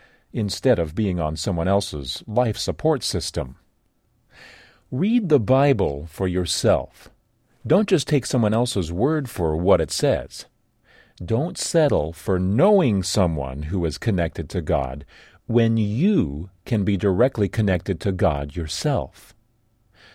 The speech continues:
Study and interact with others regarding God, but make sure you have your individual time with God too.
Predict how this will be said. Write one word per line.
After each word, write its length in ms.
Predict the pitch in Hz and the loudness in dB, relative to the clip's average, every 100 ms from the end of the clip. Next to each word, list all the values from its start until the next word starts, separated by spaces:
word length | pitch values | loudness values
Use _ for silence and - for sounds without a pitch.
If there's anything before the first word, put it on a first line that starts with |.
| _ _ _ | _ _ _
Study 580 | - - 202 170 92 101 | -14 4 4 6 2 2
and 160 | 110 110 | 2 2
interact 500 | 113 104 131 175 104 | 4 4 4 0 0
with 160 | 98 | 2
others 440 | 151 180 87 73 80 | 4 4 2 0 -4
regarding 500 | 85 92 82 78 73 | 0 2 2 0 0
God, 500 | 87 69 62 67 82 _ - _ _ | 0 0 -4 -10 -16 _ -20 _ _
but 260 | 101 101 98 | -2 0 2
make 280 | 117 190 - | 0 -2 -6
sure 400 | - 220 156 87 | -4 0 2 2
you 240 | 92 104 | 0 -2
have 280 | 98 98 92 | 0 -2 -2
your 540 | 95 107 165 170 92 | -2 0 2 2 2
individual 880 | 95 107 101 113 107 160 170 151 107 | 0 -2 0 -2 0 0 0 2 2
time 440 | 92 - 85 82 82 | 0 -2 -2 0 -2
with 200 | 85 98 | -4 -2
God 420 | 87 78 73 73 | 0 0 -4 -10
too. 460 | - 127 95 62 | -8 -6 -4 -6